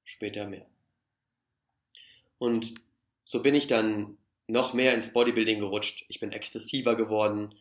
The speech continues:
Irgendwann hab ich meinen ersten Natural Bodybuilding Wettkampf gemacht. Und ich hab mich einfach weiterentwickelt. Das Thema Frauen war eher so nebensächlich. Man ist so wieder in diese typischen Verhaltensmuster reingekommen.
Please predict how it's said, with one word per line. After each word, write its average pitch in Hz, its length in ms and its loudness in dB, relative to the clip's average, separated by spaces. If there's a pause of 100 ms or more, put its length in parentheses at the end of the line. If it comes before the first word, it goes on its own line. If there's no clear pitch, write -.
(400)
Irgendwann 110 360 0
hab 107 100 -2
ich - 100 -8
meinen 104 380 0
ersten 107 580 -4
Natural 127 380 0
Bodybuilding 110 460 0
Wettkampf 104 420 -6
gemacht. 104 480 -4 (840)
Und 104 540 -2 (260)
ich 143 100 -2
hab 156 60 2
mich 165 120 0
einfach 113 260 -2
weiterentwickelt. 104 680 -2
Das 104 120 -8
Thema 131 220 0
Frauen 127 380 4
war 107 180 2
eher 113 180 2
so 104 140 -2
nebensächlich. 120 1000 0 (320)
Man 117 120 0
ist 117 100 0
so 107 120 -2
wieder 113 140 4
in 107 60 2
diese 107 160 -6
typischen - 400 -8
Verhaltensmuster 117 800 2
reingekommen. 101 640 -4